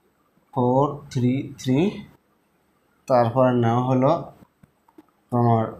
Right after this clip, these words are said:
পাঁচ একশো দশ। আচ্ছা, এখানে দেখো শূন্য শূন্য পাঁচ, আর এখানে আছে হলো চা-, চার আটে বারো, দুই হাতে থাকে এক, দুই, পাঁচ,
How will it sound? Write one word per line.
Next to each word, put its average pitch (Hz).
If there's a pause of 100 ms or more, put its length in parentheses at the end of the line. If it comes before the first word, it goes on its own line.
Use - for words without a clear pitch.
(160)
পাঁচ 117 (840)
একশো 147 (160)
দশ। 107
আচ্ছা, - (400)
এখানে 139
দেখো 147
শূন্য 131
শূন্য 139
পাঁচ, 139 (840)
আর 117
এখানে 131
আছে 127
হলো 131 (100)
চা-, -
চার 127
আটে 127
বারো, 123
দুই 120
হাতে 123
থাকে 131
এক, 127 (400)
দুই, 139 (400)
পাঁচ, 123